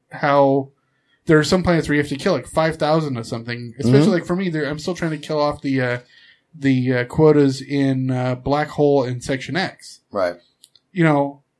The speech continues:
Speaker 1: you can do that with a, uh, um, well, those aren't as big of an issue because you don't really get to this till level fifty. But, you know, all the Evokai you've gotta kill on Hut or whatever,
Speaker 2: Right.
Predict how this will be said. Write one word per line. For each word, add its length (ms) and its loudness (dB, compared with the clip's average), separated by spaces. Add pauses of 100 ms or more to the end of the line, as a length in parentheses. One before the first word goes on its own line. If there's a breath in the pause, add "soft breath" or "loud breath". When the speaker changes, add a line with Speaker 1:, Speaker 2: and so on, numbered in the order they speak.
(960)
Speaker 1:
you 160 -8
can 240 -2
do 180 2
that 280 2
with 360 0
a, 720 0 (360)
uh, 40 -10
um, 380 -10
well, 100 2
those 260 4
aren't 240 0
as 140 -6
big 220 -4
of 80 0
an 80 0
issue 200 -2
because 240 -2
you 80 2
don't 180 2
really 200 0
get 140 -8
to 80 -2
this 140 -2
till 100 -2
level 180 -2
fifty. 380 -4 (340 loud breath)
But, 300 0 (280)
you 160 4
know, 200 4
all 180 2
the 180 -2
Evokai 360 0
you've 100 0
gotta 200 -4
kill 220 -2
on 140 -4
Hut 200 0
or 100 0
whatever, 320 -4
Speaker 2:
Right. 260 -2